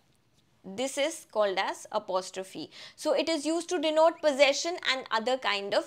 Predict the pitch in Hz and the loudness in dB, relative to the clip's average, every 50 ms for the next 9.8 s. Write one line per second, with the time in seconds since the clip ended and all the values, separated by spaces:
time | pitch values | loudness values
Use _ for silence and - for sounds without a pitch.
0 | - - - 208 208 202 190 180 185 - - 180 170 180 - - 180 143 - - | -4 -6 -8 -4 -2 -2 -2 -2 -4 -6 -8 -8 -10 -10 -6 -6 -6 -6 -6 -10
1 | - - - - - - 208 262 277 285 247 269 269 254 247 277 269 285 294 311 | -18 -20 -20 -20 -16 -6 -4 -2 0 0 -2 -2 -4 -4 -4 -4 -2 -2 -2 -2
2 | 294 269 254 254 277 294 285 - 233 214 214 196 196 - - 233 247 - - 240 | -2 -2 -2 0 0 0 0 -2 -2 2 2 2 2 0 -2 -8 -8 -8 -6 -6
3 | 214 214 - 214 208 208 208 202 208 220 214 214 208 208 - 165 190 - - 202 | -6 -4 -4 -4 -4 -2 -4 -4 -6 -4 -4 -4 -2 -2 -2 -2 -4 -4 -8 -12
4 | 214 - - 330 427 415 - _ _ 196 202 202 214 - - 185 160 - - - | -10 -8 -6 -6 -6 -6 -10 _ _ -10 -10 -10 -10 -6 -4 -2 -2 -2 -2 -4
5 | 170 123 - - - - - - - - 196 196 285 330 392 392 - - - 277 | -4 -4 -6 -8 -14 -20 -20 -20 -16 -14 -6 -2 0 0 0 -2 -4 -4 -2 0
6 | 302 330 - - - - - - _ _ _ _ - 277 269 247 247 254 247 - | 0 -2 -2 -8 -16 -20 -20 -20 _ _ _ _ 2 4 6 6 6 6 4 0
7 | 285 277 285 294 294 302 320 339 370 349 - - - - - _ _ _ _ _ | -6 -4 -2 0 0 2 2 0 0 -2 -6 -10 -12 -16 -18 _ _ _ _ _
8 | _ _ _ _ - 208 202 226 220 220 - - - - - _ _ _ _ _ | _ _ _ _ -12 0 4 4 4 4 0 -8 -18 -18 -20 _ _ _ _ _
9 | _ _ _ _ _ _ _ _ _ 208 226 247 285 381 - | _ _ _ _ _ _ _ _ _ -2 2 2 2 2 0